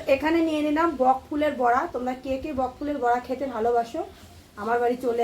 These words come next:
আসবে। আমি কিন্তু বড়া ঠড়া খুব সুন্দর ভাজতে পারি, নিজে ভাজি রেখে কিন্তু বলছি না, সত্যি সুন্দর হয়। আর মরেছে, আমার তো বাটি ওইদিকে রয়েছে, বাটিটা তো আনতে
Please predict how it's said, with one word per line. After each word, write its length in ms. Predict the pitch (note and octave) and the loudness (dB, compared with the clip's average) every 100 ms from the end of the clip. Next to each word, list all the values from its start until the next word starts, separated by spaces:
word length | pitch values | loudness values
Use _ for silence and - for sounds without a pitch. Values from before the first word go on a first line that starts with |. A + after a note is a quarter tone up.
| A3 | 2
আসবে। 140 | G#3+ | 0
আমি 140 | G#3+ | -2
কিন্তু 280 | A#3+ B3 B3 C#4 G3 | -2 -4 -4 -8 -6
বড়া 220 | G#3 A3 A#3+ | -2 0 0
ঠড়া 160 | A#3+ C4 C4 | 0 -4 -4
খুব 140 | - - | -8 -2
সুন্দর 300 | A#3 A3 A#3+ | 2 4 2
ভাজতে 340 | A3+ G3 F3+ G3 | 0 -6 -8 -8
পারি, 160 | F#3 B3+ - - - - | -6 -8 -10 -16 -20 -6
নিজে 260 | C#4+ D4+ E4 | -2 2 2
ভাজি 280 | C4+ C4 | 2 2
রেখে 240 | C4+ C#4 D4 C#4 | 2 0 0 -2
কিন্তু 160 | B3+ C4 A#3 | -2 2 2
বলছি 240 | A3 A#3 A#3+ | 2 0 -4
না, 60 | D4 - | -6 -4
সত্যি 360 | C#4 C4 - E4+ | -4 -4 0 2
সুন্দর 380 | - C4 A#3+ A#3+ G3 | 2 0 2 0 0
হয়। 140 | B3+ - - - - | -8 -10 -20 -20 -6
আর 140 | B3+ C#4 | -2 0
মরেছে, 360 | C4+ B3 B3 C4 B3 A#3 A3 G#3 | 0 0 0 2 4 4 0 -2
আমার 140 | A3+ B3 | -6 -8
তো 60 | A3 | -6
বাটি 300 | A3+ A3+ A#3 D4+ | -4 -4 -6 -6
ওইদিকে 320 | D4 C#4+ C#4 | -4 -4 -2
রয়েছে, 460 | B3+ A#3+ A#3 - A#3 G#3 G3+ F#3+ F#3 F3+ F3 - - - - | 0 0 0 -4 -4 -2 -2 -2 -4 -6 -10 -18 -20 -20 -8
বাটিটা 340 | A3 A3+ C#4 C4+ | -8 -4 -4 0
তো 40 | |
আনতে 300 | C4+ B3+ B3 | 2 2 -2